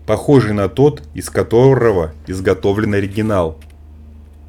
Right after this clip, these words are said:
Итак, внимательное исследование формы, параметров, особенностей оригинала, а также аккуратность и тщательность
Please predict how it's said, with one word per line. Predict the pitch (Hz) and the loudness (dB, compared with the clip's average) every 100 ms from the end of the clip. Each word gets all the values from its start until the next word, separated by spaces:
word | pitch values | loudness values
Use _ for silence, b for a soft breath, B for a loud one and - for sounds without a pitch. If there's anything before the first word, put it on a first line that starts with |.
| - - - - - - - b b b b b b | -20 -20 -20 -20 -20 -20 -20 b b b b b b
Итак, | 131 135 117 - - | 0 4 4 2 -4
внимательное | 92 120 131 120 110 98 92 87 85 80 | 2 6 6 6 2 -2 0 -2 -4 -8
исследование | 98 - 117 104 92 90 | -10 -2 -2 0 -2 -4
формы, | 85 - 131 131 95 80 - - | -4 0 2 2 0 -4 -14 -6
параметров, | 92 95 110 110 101 - 78 - B B B | 0 4 4 0 -4 -6 -6 -10 B B B
особенностей | 101 - 135 113 104 - 104 | -2 2 2 2 -2 -2 -2
оригинала, | 98 90 95 104 131 107 82 - - b b | -2 -2 -2 0 2 0 -4 -12 -20 b b
а | - 101 | -4 0
также | 127 107 110 | 0 2 0
аккуратность | 113 - 127 127 107 - 87 - | 0 2 2 4 4 0 -8 -8
и | 110 | -12
тщательность | - - 131 131 107 95 80 - | -8 -2 -2 -2 -4 -4 -6 -14